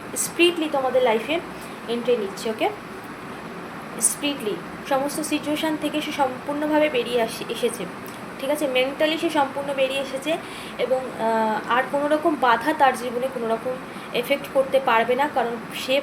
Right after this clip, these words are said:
পুরো রেডি এবং সে তার পথে এগিয়েও এসেছে। তোমার সাথে একটা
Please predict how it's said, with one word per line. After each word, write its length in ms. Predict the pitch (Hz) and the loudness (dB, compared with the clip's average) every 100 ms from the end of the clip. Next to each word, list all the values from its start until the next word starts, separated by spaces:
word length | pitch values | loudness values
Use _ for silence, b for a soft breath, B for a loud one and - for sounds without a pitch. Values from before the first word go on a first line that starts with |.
| - | 0
পুরো 320 | 254 240 226 | 2 4 4
রেডি 340 | 214 202 214 185 - B B | 4 2 0 -6 -8 B B
এবং 220 | 220 240 262 | -4 -2 -2
সে 240 | - 269 269 | 2 2 6
তার 120 | 269 262 | 4 4
পথে 280 | 220 - 285 | -2 0 -2
এগিয়েও 420 | 233 214 262 226 | -2 0 2 4
এসেছে। 400 | 202 233 180 180 - B B | 2 -4 -6 -8 -8 B B
তোমার 260 | 254 254 277 285 | -4 0 0 -2
সাথে 180 | 269 | -2
একটা 180 | 254 277 | -2 -2